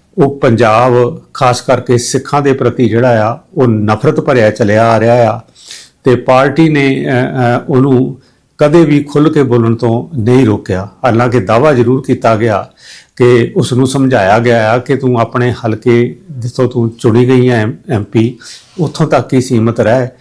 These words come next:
ਸਿਆਸਤ ਦੇ ਬਾਕੀ ਹੋਰ ਖੇਤਰ ਦੇ ਵਿੱਚ ਤੂੰ ਦਖਲ ਨਾ ਦੇ।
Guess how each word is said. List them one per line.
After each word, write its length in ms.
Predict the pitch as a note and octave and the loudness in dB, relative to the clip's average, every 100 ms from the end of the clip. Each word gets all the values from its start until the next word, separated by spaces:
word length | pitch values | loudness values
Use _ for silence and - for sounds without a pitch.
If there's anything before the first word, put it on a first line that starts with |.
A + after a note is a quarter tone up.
| _ _ | _ _
ਸਿਆਸਤ 440 | - A#2+ A#2 A#2 C3 | -6 0 0 0 0
ਦੇ 160 | B2+ | 0
ਬਾਕੀ 440 | A#2 A#2 A2 C3+ A#2+ | 2 0 0 0 0
ਹੋਰ 220 | A2+ A#2 | 0 0
ਖੇਤਰ 260 | A#2+ A#2 A2+ | -4 -2 -2
ਦੇ 120 | A2+ | 0
ਵਿੱਚ 240 | A#2 A#2 B2+ | -2 -2 -2
ਤੂੰ 220 | B2 G2+ | -4 -4
ਦਖਲ 320 | A#2+ B2 G2+ | -4 -4 -2
ਨਾ 220 | F#2+ F#2 | 0 0
ਦੇ। 240 | F2+ F#2 | -2 -6